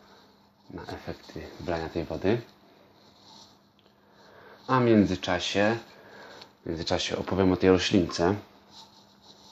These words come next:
Mnóstwo ślimaków na niej jest. A szczególnie w nocy. Dosłownie chyba jakbym zebrał tą, wyjrzał tą roślinę w nocy, to bym zebrał wszystkie ślimaki z akwarium.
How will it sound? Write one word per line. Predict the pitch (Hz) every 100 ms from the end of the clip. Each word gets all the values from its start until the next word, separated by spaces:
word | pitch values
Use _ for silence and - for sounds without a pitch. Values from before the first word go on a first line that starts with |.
| - 87
Mnóstwo | 85 85 - - 92
ślimaków | - 101 101 87 82 87
na |
niej | 85 82 82
jest. | 95 - - - _ - - - - - - - -
A |
szczególnie | 101 123 117 113
w | 95
nocy. | 82 - - - - _ _
Dosłownie | - 123 131 120 113
chyba | 107
jakbym | 110 101 104 92
zebrał | 101 95 95
tą, | - 90
wyjrzał | 90 110 104
tą | 92
roślinę | 92 87 101 98
w | 90
nocy, | 135 110 107
to |
bym | 107 107
zebrał | 101 101
wszystkie | - -
ślimaki | 92 95 85 -
z | 85
akwarium. | - 87 -